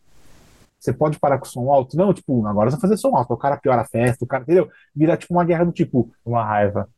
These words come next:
Speaker 1: E vira raiva, vira, vira, vira raiva, eu quero me impor, né? Eu sei que é diferente do, do, do, do tema do que você colocou aí, mas é muito parecido. Vizinho brigando
Speaker 2: É, não,
Speaker 1: porque
Speaker 2: mas
Speaker 1: quer
Speaker 2: é
Speaker 1: se impor no outro. É muito foda. Mas
Speaker 2: Uhum.
Speaker 1: o filme é legal.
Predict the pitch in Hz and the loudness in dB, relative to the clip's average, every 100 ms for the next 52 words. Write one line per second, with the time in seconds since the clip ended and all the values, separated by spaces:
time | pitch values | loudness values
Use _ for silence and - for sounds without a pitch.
0 | - 127 123 135 196 285 139 110 131 123 | -6 0 2 2 2 0 -2 -2 0 2
1 | 143 156 151 196 233 165 - 123 165 180 | 0 0 -2 0 0 0 -2 0 0 0
2 | _ - 160 202 - 220 180 147 139 - | _ -4 0 0 2 2 2 0 -10 -12
3 | - 147 180 202 - 196 185 185 190 175 | -6 0 0 0 -2 0 0 0 0 2
4 | 175 160 170 160 170 156 156 156 156 160 | 0 2 2 2 2 2 2 0 -2 -2
5 | 151 151 - 160 143 131 147 170 185 233 | 0 -2 0 0 2 0 2 2 2 0
6 | 233 233 147 _ - - - _ - 135 | 2 0 0 _ -20 -20 -20 _ -2 0
7 | 127 175 156 143 143 139 147 151 202 165 | 0 -2 0 2 2 2 0 0 0 0
8 | 151 208 208 196 220 220 196 185 151 131 | 0 0 0 0 2 2 2 0 -6 -6
9 | - 135 170 180 - 175 156 123 - - | 0 2 2 -2 -2 2 2 0 -4 -20
10 | _ 104 113 113 208 220 170 120 113 | _ -2 0 0 0 0 2 2 0